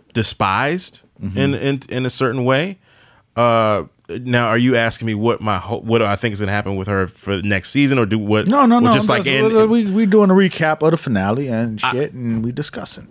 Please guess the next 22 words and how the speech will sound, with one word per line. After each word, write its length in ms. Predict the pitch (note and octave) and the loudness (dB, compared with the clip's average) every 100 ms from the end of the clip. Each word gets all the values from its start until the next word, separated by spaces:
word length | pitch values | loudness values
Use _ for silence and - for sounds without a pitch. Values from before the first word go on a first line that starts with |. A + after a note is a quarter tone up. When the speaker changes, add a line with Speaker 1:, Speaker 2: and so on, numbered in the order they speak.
| _ _ _ _ _ | _ _ _ _ _
Speaker 1:
I 140 | A#2 | -4
think 220 | B2+ D3 A#2+ | 0 -2 0
she's 260 | - B2 | 0 0
coming 360 | - B2+ A#2 A2 | 2 0 2 0
to 60 | G2 | -2
terms 340 | - G#2+ G2+ | 0 0 2
with 140 | G2 | 0
herself, 560 | G2+ F#2+ - G2 F#2 - | 0 -2 -2 -2 -2 -2
and 160 | F2+ F2+ | -4 -2
I 160 | F2+ | -4
think 240 | - G2+ - | -4 -4 -2
there's 180 | F#2+ | -4
gonna 200 | F2 F#2+ | -2 -6
be, 260 | E2+ F2+ F2 | -4 -4 -4
like, 420 | F2 E2+ E2+ - - | -4 -4 -6 -12 -6
I 80 | G2 | -4
think 220 | G#2+ F#2+ | -4 -2
right 240 | F#2 F#2 | -2 0
now 280 | F#2 F#2 F2 | 0 0 0
she's 340 | F2+ - F#2 F2 | -2 -6 -6 -4
in 140 | F2+ | -6
her 580 | F2 F2+ F2 E2+ D#2+ - | -2 -2 -2 -4 -6 -10